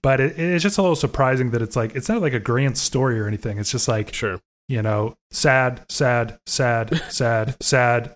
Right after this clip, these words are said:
Speaker 1: a little bit better, nope, sad, sad, sad, kills self. You know, like, that's the,
Speaker 2: <laughs>
Speaker 1: that's the dramatic arc there, but it is all kind of, like,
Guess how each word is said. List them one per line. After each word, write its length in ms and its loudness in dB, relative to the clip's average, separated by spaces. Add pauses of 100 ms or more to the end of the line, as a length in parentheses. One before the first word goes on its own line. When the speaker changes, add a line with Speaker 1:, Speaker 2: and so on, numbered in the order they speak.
Speaker 1:
a 80 -6
little 300 0
bit 260 0
better, 480 0
nope, 300 0
sad, 420 0
sad, 420 -2
sad, 440 -2
kills 260 -2
self. 380 -8
You 100 -6
know, 100 4
like, 200 4
that's 220 2
the, 640 -2
Speaker 2:
<laughs> 40 -16
Speaker 1:
that's 240 2
the 140 4 (100)
dramatic 600 2
arc 300 0
there, 180 0
but 360 0
it 140 0
is 220 2
all 160 2
kind 200 -4
of, 140 -4
like, 240 -8